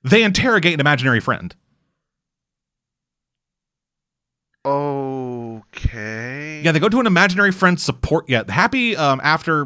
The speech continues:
Speaker 1: like, after Happy, uh, like, kinda, they,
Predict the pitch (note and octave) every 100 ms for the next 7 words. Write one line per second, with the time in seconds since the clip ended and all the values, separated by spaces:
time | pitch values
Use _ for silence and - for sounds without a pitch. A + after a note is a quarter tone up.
0 | F#2 A#2+ A#2+ F3 E3+ D3 C3+ B2+ G#2+ G#2
1 | F#2 F#2 F2 - F#2 E2+ D#2+ _ _ _
2 | _ _ _ _ _ _ _ _ _ F3
3 | A3+